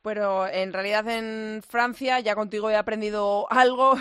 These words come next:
<laughs> Todo depende en los últimos años de cómo se haya reforzado el Olympique de Lyon. Ya hemos hablado estas semanas de, a ver si lo digo bien, Jean-Michel Aul-,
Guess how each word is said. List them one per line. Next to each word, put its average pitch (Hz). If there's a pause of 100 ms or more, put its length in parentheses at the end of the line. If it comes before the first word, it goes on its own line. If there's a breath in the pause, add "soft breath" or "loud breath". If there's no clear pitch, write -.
(140)
<laughs> 220
Todo 247
depende 247
en 233
los 226
últimos 240
años 240
de 226
cómo 240
se 247
haya 196
reforzado 196
el 185
Olympique 180
de 180
Lyon. 233 (260 soft breath)
Ya 214
hemos 226
hablado 240
estas 233
semanas 226
de, 220 (380 soft breath)
a -
ver 190
si 220
lo 202
digo 185
bien, 165
Jean-Michel 226 (160)
Aul-, 226